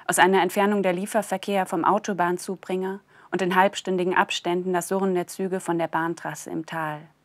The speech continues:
In der Siedlung schliefen die Hunde, die Rollläden waren herabgelassen, meist nicht zur Gänze. Es blieb oberhalb der Fensterbrüstung ein Abstand, ein flaches Rechteck.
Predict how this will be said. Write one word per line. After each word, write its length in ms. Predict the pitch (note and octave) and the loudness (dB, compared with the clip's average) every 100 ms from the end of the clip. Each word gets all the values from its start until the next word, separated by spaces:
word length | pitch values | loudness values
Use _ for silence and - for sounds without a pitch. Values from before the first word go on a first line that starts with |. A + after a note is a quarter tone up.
| _ _ _ _ _ _ _ _ _ _ _ _ _ _ - | _ _ _ _ _ _ _ _ _ _ _ _ _ _ -2
In 120 | F#3+ | 0
der 100 | F#3 | 2
Siedlung 360 | G3+ A3 G#3 | 0 0 0
schliefen 360 | G3 G3+ G3+ G3 | 0 -2 -2 -2
die 80 | F#3 | 0
Hunde, 360 | G3+ G#3 G3+ | 0 0 0
die 100 | F#3 | 0
Rollläden 440 | F3+ F#3 F#3 F3+ F3+ | 2 2 2 0 2
waren 240 | F3 F3 | 2 0
herabgelassen, 840 | E3 D#3 D#3+ - D#3 D3+ - D#3 D#3 - - | -4 -4 -6 -8 -12 -12 -10 -12 -14 -14 0
meist 380 | E3+ F3+ F3 | 2 2 0
nicht 200 | F#3+ F3 | -6 -6
zur 120 | - F3 | -6 -4
Gänze. 560 | E3 D#3+ D#3+ - D#3 D#3+ _ _ _ _ _ _ _ _ _ - - | -2 -4 -6 -10 -16 -18 _ _ _ _ _ _ _ _ _ -20 -10
Es 100 | - | -6
blieb 280 | - G#3+ G#3+ | 0 0 0
oberhalb 360 | F3+ F3+ F#3+ | 2 2 0
der 140 | - F3+ | -4 -6
Fensterbrüstung 760 | F#3+ F#3+ - F#3+ F#3 - E3+ | -4 -4 -2 -2 -4 -4 -2
ein 160 | E3 E3 | -2 0
Abstand, 560 | - - - D#3+ D#3+ | -2 -4 -6 -6 -6
ein 100 | - | -6
flaches 400 | E3 F3 E3+ F3 | -2 -2 -2 -4
Rechteck. 540 | - E3 - - D3+ | -4 -4 -6 -14 -14